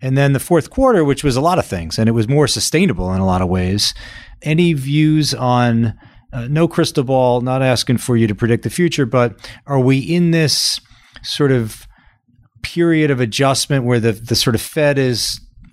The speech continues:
lifting the guardrails a little bit? It's letting the market price discover a little bit more on its own. What, what, what do you see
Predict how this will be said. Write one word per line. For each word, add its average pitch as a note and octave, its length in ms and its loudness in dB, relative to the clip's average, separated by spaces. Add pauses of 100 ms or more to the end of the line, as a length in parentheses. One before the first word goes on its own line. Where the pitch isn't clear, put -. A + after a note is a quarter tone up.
(140)
lifting C#3 440 2
the A#2+ 80 2
guardrails C3 540 0
a B2 40 -4
little B2+ 160 0
bit? B2 280 2
It's A2 160 -4
letting B2 240 2
the A#2+ 60 2
market A#2+ 500 0 (340)
price D3 300 0
discover D#3 460 0
a C#3+ 60 4
little C#3+ 160 2
bit C3+ 120 -4
more C3 200 0
on B2 100 2
its A#2 180 -2
own. F3 440 2 (260)
What, C#3 180 -2
what, D#3 260 0
what D#3 140 0
do D3+ 60 2
you C#3+ 120 4
see C3 520 0